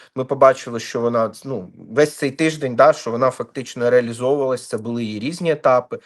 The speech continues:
етапи превентивних ударів, етапи контрударів. Це все зроблено от в рамках планування цієї одної операції. М, і, ну, я вважаю, що так, дійсно, вона була успішна,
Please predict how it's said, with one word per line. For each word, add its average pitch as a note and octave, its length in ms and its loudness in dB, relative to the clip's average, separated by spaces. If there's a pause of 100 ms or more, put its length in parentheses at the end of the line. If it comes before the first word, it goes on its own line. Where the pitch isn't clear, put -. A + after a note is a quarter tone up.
(260)
етапи D3 380 6
превентивних C3+ 800 -2
ударів, A2 480 2
етапи C#3+ 420 0
контрударів. A2+ 920 0 (220)
Це D3 220 4
все G3+ 320 4
зроблено C#3+ 640 2
от B2 160 -4
в G#2+ 60 -10
рамках D3+ 380 0
планування A#2+ 580 0
цієї A#2+ 260 -6
одної A2+ 240 -8
операції. C3 640 0 (340)
М, A2+ 220 -6
і, B2 300 -8
ну, D3 140 -4
я D3 160 6
вважаю, C#3 420 2
що - 240 -10
так, A2+ 280 2
дійсно, A#2+ 340 -10
вона A#2 260 0
була A2 340 -2
успішна, D#3+ 640 -8